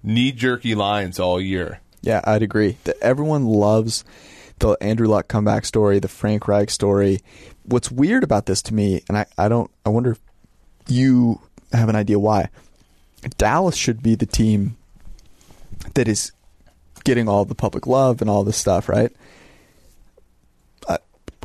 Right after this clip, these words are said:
Speaker 2: am I w-, wrong?
Speaker 1: This, I could, so honestly, this is the type of game I could see where Dallas wins, like, ten three,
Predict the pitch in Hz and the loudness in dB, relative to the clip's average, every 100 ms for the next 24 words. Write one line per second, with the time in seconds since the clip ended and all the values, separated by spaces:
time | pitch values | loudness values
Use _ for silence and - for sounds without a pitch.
0 | _ _ - 104 92 90 _ - 92 92 | _ _ -4 0 0 -2 _ -2 0 2
1 | 180 180 - - - 104 143 156 - - | 0 -4 -14 -20 -10 -2 -2 -2 -10 -10
2 | 107 131 180 139 107 _ - 101 120 110 | -4 -2 -2 -4 -8 _ -16 -4 0 0
3 | 113 120 120 - 104 92 110 - 131 113 | 0 0 -2 -4 -4 -2 -2 -2 -4 -4
4 | 117 113 110 110 98 101 98 95 92 - | -4 -2 -2 -2 -2 -2 -2 -4 -8 -6
5 | - 104 95 92 92 - - - - - | -4 -2 0 -4 -6 -20 -20 -20 -16 -6
6 | 98 101 98 95 90 113 107 104 95 107 | -2 0 0 -2 -4 -2 0 -2 -4 -6
7 | 104 95 92 - 113 107 95 98 98 104 | -6 -4 -6 -6 -4 -4 -6 -4 0 0
8 | 113 | -2